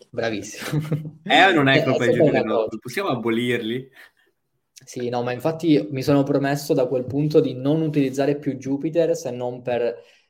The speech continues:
Speaker 1: dei semplici plot o comunque delle cose immediate che mi servivano, quindi da lì ho sempre strutturato il codice in maniera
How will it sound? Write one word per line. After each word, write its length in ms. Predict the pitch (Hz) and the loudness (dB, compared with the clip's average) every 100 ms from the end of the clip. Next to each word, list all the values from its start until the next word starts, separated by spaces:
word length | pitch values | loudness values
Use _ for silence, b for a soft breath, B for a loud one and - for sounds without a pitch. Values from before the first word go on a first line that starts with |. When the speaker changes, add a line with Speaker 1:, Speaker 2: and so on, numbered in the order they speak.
| _ | _
Speaker 1:
dei 200 | 131 127 | -8 -6
semplici 500 | 131 123 117 - 117 | -6 -8 -10 -10 -10
plot 440 | 123 117 120 - | 2 2 2 2
o 100 | 127 | 0
comunque 440 | 120 117 123 - 120 | 0 -4 -8 -4 0
delle 180 | 117 113 | 0 -2
cose 220 | - 120 | -6 -8
immediate 420 | 117 117 117 117 | -6 -4 -2 -2
che 80 | 120 | -4
mi 100 | 120 | -6
servivano, 640 | 120 113 117 127 139 143 139 | -8 -8 -8 -6 -4 -4 -4
quindi 220 | 117 113 | -10 -6
da 100 | 113 | -4
lì 140 | 120 | 0
ho 60 | 117 | -2
sempre 600 | - 117 113 107 107 - | -2 -18 -14 -6 -6 -6
strutturato 600 | - - 123 - 123 117 117 | -16 -10 -10 -4 0 2 0
il 120 | 117 | -2
codice 480 | - 113 113 110 117 | -4 -4 -4 -12 -12
in 80 | |
maniera 360 | 110 107 107 | -12 -14 -10